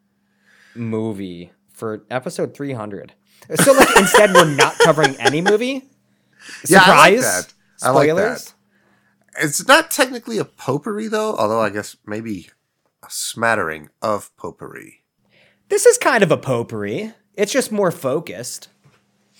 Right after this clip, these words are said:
Speaker 1: I think.
Speaker 2: Laser. Laser
Speaker 1: Yeah.
Speaker 2: focused. You know, bro.
Speaker 1: So it's,
Speaker 2: Um,
Speaker 1: it's kind of rare for me to be like, "Yeah, I would rather do this than talk about a movie."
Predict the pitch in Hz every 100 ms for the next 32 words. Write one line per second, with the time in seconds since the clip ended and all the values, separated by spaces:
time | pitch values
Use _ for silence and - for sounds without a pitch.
0 | - 113 120 120 98 104 107 85 50 _
1 | _ _ _ 90 87 98 - 110 90 87
2 | - - - - _ _ - 90 80 76
3 | 80 - - _ _ _ _ _ _ -
4 | 90 202 160 151 - - _ 165 165 190
5 | - - 254 269 180 127 143 160 208 190
6 | - 143 120 117 117 143 151 - 120 123
7 | 123 120 117 - _ _ _ - 208 196
8 | 156 170 190 202 139 156 160 180 123 143
9 | 135 98 95 107 143 - - - _ 120
10 | 110 123 117 - 120 113 120 110 104 101
11 | - 98 92 85 - - _